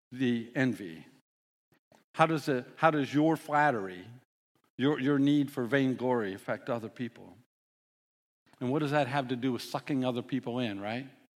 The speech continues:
Researchers have found that our need for flattery through social media often triggers envy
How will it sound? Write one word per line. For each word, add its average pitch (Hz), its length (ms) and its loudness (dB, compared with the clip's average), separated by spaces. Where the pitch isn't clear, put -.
Researchers 147 580 2
have 123 140 -4
found 131 540 2
that 127 100 4
our 160 220 6
need 160 300 2
for 160 160 0
flattery 123 520 2
through 127 160 -6
social 135 420 -4
media 120 560 0
often 147 440 2
triggers 117 580 -2
envy 151 500 -2